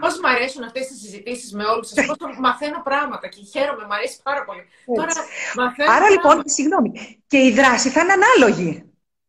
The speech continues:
Speaker 1: Μμμ.
Speaker 2: Τρεις μέρες πολύ καλή διατροφή, μετά, «Άσε μου, εντάξει, πω, πω, δεν είναι αυτά για μένα». Α, μετά μπαίνεις στην ταυτότητά σου. «Δεν είναι αυτά για μένα.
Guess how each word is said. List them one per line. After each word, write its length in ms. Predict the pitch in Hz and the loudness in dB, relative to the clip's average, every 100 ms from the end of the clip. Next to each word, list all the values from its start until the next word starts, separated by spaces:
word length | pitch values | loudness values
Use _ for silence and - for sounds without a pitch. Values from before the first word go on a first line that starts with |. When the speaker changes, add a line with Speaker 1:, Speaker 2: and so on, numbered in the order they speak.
| _ _ | _ _
Speaker 1:
Μμμ. 800 | 196 185 175 165 151 151 143 277 | -20 -20 -20 -20 -20 -20 -20 -4
Speaker 2:
Τρεις 280 | 311 330 277 | 0 2 4
μέρες 800 | 254 240 208 185 170 - - - | 6 6 6 4 0 -6 -14 -6
πολύ 240 | 180 196 | -4 -2
καλή 220 | 196 170 | 0 -2
διατροφή, 800 | 165 170 170 147 190 226 370 440 | 0 0 0 -4 2 2 2 0
μετά, 340 | 226 247 349 359 359 427 | 0 2 4 4 4 2
«Άσε 180 | 427 370 | 2 -4
μου, 80 | 339 - | -8 -8
εντάξει, 300 | - - - | -6 -6 -8
πω, 100 | - 392 415 415 | 2 6 6 6
πω, 80 | 381 | 2
δεν 120 | 415 | 2
είναι 100 | 403 | 0
αυτά 120 | 381 | 0
για 140 | 294 277 | 2 4
μένα». 240 | 254 247 294 - - - - | 4 4 2 -4 -20 -20 -4
Α, 140 | 214 - | 0 0
μετά 220 | 220 302 | 2 2
μπαίνεις 220 | 254 349 | 2 0
στην 140 | - 254 | -2 0
ταυτότητά 560 | 254 311 302 302 262 | 0 0 0 2 0
σου. 380 | - 156 139 _ _ _ | -2 -10 -14 _ _ _
«Δεν 160 | 190 | -2
είναι 100 | 233 | 0
αυτά 140 | 220 185 | 0 0
για 140 | 175 | 0
μένα. 500 | 165 160 165 175 - | -2 -4 -4 -8 -20